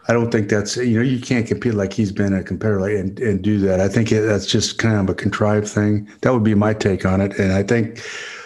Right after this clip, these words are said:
the call came down to do that. "Here's what we want you to do." And I think he, he's, his situation is a little tenuous, and he, maybe he felt obliged to do it. I don't know.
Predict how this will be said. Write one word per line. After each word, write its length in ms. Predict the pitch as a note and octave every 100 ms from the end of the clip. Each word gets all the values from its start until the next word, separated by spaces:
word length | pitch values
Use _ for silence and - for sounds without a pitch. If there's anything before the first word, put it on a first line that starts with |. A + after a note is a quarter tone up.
| - -
the 80 |
call 260 | G#2+ C#3 B2+
came 220 | A#2+ A2+
down 220 | A2 A2+
to 60 | G#2+
do 220 | G#2+ A#2+
that. 260 | B2 C3+ C#3
"Here's 240 | G#2+ A2
what 140 | A2+ A#2
we 80 | A2
want 200 | A2+ A2+
you 80 |
to 100 | G#2
do." 320 | G2 A2 C#3 A2+
And 80 |
I 80 | G2
think 280 | - A2+ G#2+
he, 180 | G#2 A2
he's, 380 | - G#2 G2+ -
his 300 | A2 G2 -
situation 600 | - A2+ A#2 A2 G#2+ G#2+
is 20 |
a 40 |
little 180 | A2 G#2+
tenuous, 540 | - G#2+ G#2 G#2+ A2+ G2
and 140 | F2
he, 140 | G#2+ -
maybe 220 | G2+ G2
he 80 | G2+
felt 220 | G2+ F#2
obliged 400 | F2 F2+ F2+ -
to 40 | -
do 180 | G2
it. 80 | F2+
I 60 | E2+
don't 180 | E2+ E2
know. 300 | F#2 E2+